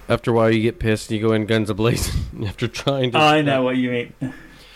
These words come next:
Speaker 1: be very successful, but it's hard, man, 'cause it's like,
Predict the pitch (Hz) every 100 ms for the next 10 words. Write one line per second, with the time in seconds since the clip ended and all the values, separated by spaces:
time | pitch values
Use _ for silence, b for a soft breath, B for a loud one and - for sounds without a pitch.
0 | B - 123 117 117 117 113 113 - 127
1 | 120 127 127 131 127 185 214 113 107 110
2 | 127 147 120 113 110 120 110 -